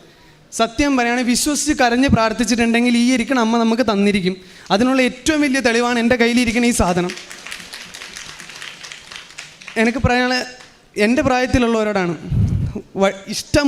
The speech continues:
പോലെ അവസരങ്ങളുണ്ട് വഴിവഴച്ച് പോകാൻ. അങ്ങനെ കുറേ അവസരങ്ങളിൽ പെട്ട് പോയിട്ടുമുണ്ട് ഞാൻ. അവസാനം എൻ്റെ അമ്മ വഴി തന്നെ, എൻ്റെ പെറ്റമ്മ വഴി തന്നെ എനിക്ക് ഈ അമ്മയെ കൊണ്ട് തന്നു. ഈ അമ്മ വഴി എനിക്കൊരു ജീവിതം കിട്ടി. അതുപോലെ വളർന്നു വരുന്നവരോട് എനിക്ക് ഒറ്റ കാര്യമേ പറയാനുള്ളൂ, അമ്മയെ മുറുക്കെ പിടിച്ച്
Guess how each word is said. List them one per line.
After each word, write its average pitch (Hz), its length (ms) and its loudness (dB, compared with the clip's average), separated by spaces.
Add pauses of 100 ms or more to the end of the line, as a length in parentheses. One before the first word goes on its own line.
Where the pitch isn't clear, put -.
പോലെ 277 200 2
അവസരങ്ങളുണ്ട് 240 640 0
വഴിവഴച്ച് 220 460 0
പോകാൻ. 214 220 0
അങ്ങനെ 226 220 -2
കുറേ 226 260 4
അവസരങ്ങളിൽ 247 520 0
പെട്ട് - 260 0
പോയിട്ടുമുണ്ട് 233 560 0
ഞാൻ. 170 100 -4 (380)
അവസാനം 269 580 2
എൻ്റെ 254 240 0
അമ്മ 269 160 6 (100)
വഴി 262 200 0
തന്നെ, 220 220 -2
എൻ്റെ 254 200 -2
പെറ്റമ്മ 254 520 2
വഴി 240 200 0
തന്നെ 233 220 2 (480)
എനിക്ക് 240 280 2 (240)
ഈ 220 40 2 (100)
അമ്മയെ 214 300 2
കൊണ്ട് 208 140 0 (100)
തന്നു. 190 200 0 (560)
ഈ - 20 4 (100)
അമ്മ 254 240 4
വഴി 247 200 0
എനിക്കൊരു 226 380 2
ജീവിതം 220 320 2
കിട്ടി. 202 240 0
അതുപോലെ 240 400 2
വളർന്നു 226 280 2
വരുന്നവരോട് 247 320 2
എനിക്ക് 233 200 2
ഒറ്റ 240 160 0 (100)
കാര്യമേ 240 300 2
പറയാനുള്ളൂ, 185 360 0 (400)
അമ്മയെ 226 280 2
മുറുക്കെ 233 380 2
പിടിച്ച് 247 240 2